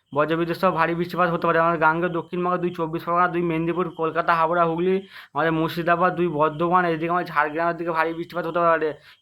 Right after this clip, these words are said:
এছাড়া আমাদের ভুবনেশ্বরের দিকে দু এক পশলা ভারী বৃষ্টির সঙ্গে দমকা ঝোড়ো হাওয়া থাকবে, পুরীর দিকে দু এক পশলা ভারী বৃষ্টিপাত হতে পারে, এবার পারাদ্বীপের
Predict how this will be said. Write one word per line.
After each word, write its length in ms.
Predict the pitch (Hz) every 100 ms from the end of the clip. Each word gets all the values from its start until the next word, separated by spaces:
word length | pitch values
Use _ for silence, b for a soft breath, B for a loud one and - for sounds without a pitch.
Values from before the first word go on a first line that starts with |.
| 151
এছাড়া 180 | 147 175
আমাদের 160 | 180 151
ভুবনেশ্বরের 500 | 156 175 175 175 180
দিকে 120 | 175 185
দু 120 | 170 170
এক 60 | 170 -
পশলা 220 | 175 180 160
ভারী 140 | 165 170
বৃষ্টির 220 | 175 165
সঙ্গে 160 | 175 170
দমকা 200 | 160 160 160
ঝোড়ো 140 | 170
হাওয়া 120 | 170 165
থাকবে, 160 | 165 147
পুরীর 220 | 160 165 160
দিকে 180 | 175 196 196 B _ 143
দু 60 | 165
এক 60 | 160
পশলা 200 | 170 180 160
ভারী 140 | 165 170
বৃষ্টিপাত 260 | 170 170 170
হতে 100 | 170 170 170
পারে, 120 | 175
এবার 200 | 180 180 175
পারাদ্বীপের 420 | 156 156 165